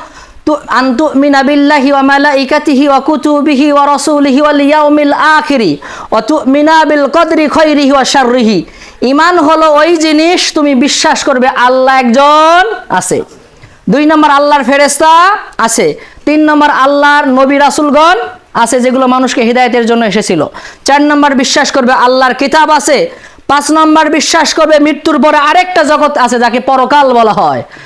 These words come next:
ছয় নম্বর, বিশ্বাস করবে দুনিয়ার জীবনে ভালো মন্দ যা কিছু হয়, সব কিছু আল্লাহর পক্ষ থেকে আসে। এই basic of ঈমানের ছয়টা স্তর মুহাম্মদ সাল্লাল্লাহু আলাইহি সাল্লাম এখানে বলেছেন।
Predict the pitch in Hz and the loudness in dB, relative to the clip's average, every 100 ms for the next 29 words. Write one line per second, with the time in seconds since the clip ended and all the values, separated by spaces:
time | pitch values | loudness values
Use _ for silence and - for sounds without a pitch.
0 | - - - 269 294 311 302 294 294 - | -20 -10 -4 0 0 2 2 0 -2 -2
1 | - 311 - 330 302 262 311 311 320 294 | -2 -2 0 0 0 0 0 0 0 0
2 | 294 330 349 392 415 415 - - - 269 | 2 2 4 2 0 -4 -14 -8 -2 0
3 | 320 339 320 311 233 415 427 392 302 320 | 0 2 2 0 2 0 0 0 0 0
4 | 285 285 262 294 277 269 262 262 254 240 | 0 0 -2 -2 0 0 0 0 -2 -2
5 | 269 269 294 320 381 494 - - - - | -2 0 2 2 2 0 -6 -10 -8 -6
6 | - - - _ _ _ - - 277 233 | -8 -10 -20 _ _ _ -12 -2 0 2
7 | 294 339 - 349 330 320 285 285 285 269 | 2 0 0 -2 0 -2 0 0 0 0
8 | 247 247 392 - - - _ _ _ _ | 0 -2 -4 -8 -20 -20 _ _ _ _
9 | _ - - 294 311 320 330 311 - 320 | _ -10 -4 -2 0 0 0 0 0 0
10 | 277 269 302 285 269 294 277 269 262 262 | 0 0 0 0 0 -2 0 0 0 0
11 | 269 247 247 262 269 254 247 240 233 220 | 2 2 0 -2 -2 -2 -2 -2 -2 0
12 | 226 214 220 160 | 0 -2 -2 -4